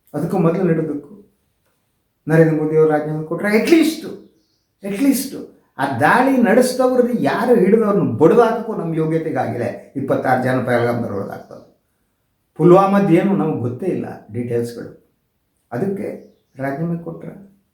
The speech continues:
ಯಾರು ರಾಜೀನಾಮೆ ಕೊಟ್ರು? ಆದ್ದರಿಂದ ಈ ರಾಜೀನಾಮೆ ಕೇಳುವುದೇನಿದೆ, so ಇದೇ, ಇದೇ ಒಂದು you see ಒಂದು ಸಂಪ್ರದಾಯನ ಇನ್ನು ನಾವು ರಾಜೀನಾಮೆ ಕೊಡಲ್ಲ ಅಂತಲೂ ಗೊತ್ತು,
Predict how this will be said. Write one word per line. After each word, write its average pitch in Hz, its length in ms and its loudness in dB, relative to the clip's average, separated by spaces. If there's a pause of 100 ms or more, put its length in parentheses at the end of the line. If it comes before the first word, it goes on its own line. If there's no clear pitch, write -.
(100)
ಯಾರು - 240 -8
ರಾಜೀನಾಮೆ - 380 -14
ಕೊಟ್ರು? - 420 -20 (760)
ಆದ್ದರಿಂದ 269 320 4
ಈ 214 240 4
ರಾಜೀನಾಮೆ 254 580 4
ಕೇಳುವುದೇನಿದೆ, 214 960 2 (1120)
so 269 340 0
ಇದೇ, 202 280 6
ಇದೇ 294 340 0
ಒಂದು 285 320 2 (500)
you 254 180 -2
see 247 280 2 (280)
ಒಂದು 277 160 -2
ಸಂಪ್ರದಾಯನ 247 1080 2
ಇನ್ನು 214 240 0
ನಾವು 185 340 2
ರಾಜೀನಾಮೆ 196 400 2
ಕೊಡಲ್ಲ 202 280 0
ಅಂತಲೂ 220 360 0
ಗೊತ್ತು, - 500 -6